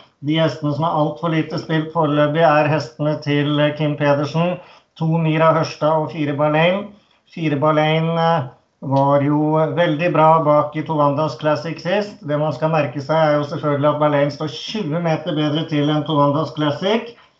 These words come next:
som i Sverige er krysset på fem ganger så mye, så det henger jo absolutt, eh, ikke sammen. Eh,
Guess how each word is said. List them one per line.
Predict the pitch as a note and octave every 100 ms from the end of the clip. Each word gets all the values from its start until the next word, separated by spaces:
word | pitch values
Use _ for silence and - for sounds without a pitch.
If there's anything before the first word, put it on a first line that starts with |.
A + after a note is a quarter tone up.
| _
som | _ D#3
i | D#3+
Sverige | D3 C#3+ C#3+
er | D#3 D#3+
krysset | D#3 C#3 C#3 C3
på | E3+ - -
fem | D3 C#3 C#3+
ganger | C#3+ C#3+
så | C#3 D3+
mye, | D3+ C#3 D#3+ F3+
så | F3+ D#3 D3+ D#3 D3+ C3 - _ _ _ _
det | B2+ C#3+ D3
henger | C3+ B2+ C#3+
jo | D3 D3+ E3+
absolutt, | C#3 - - D#3 C#3+ C#3 - _
eh, | C#3+ C#3+ C#3+ - - _ _ -
ikke | D#3 C3 D3+ C#3
sammen. | C3+ A#2+ A#2 C3+ C#3
Eh, | C#3+ C#3+ C#3+ C#3+ C3+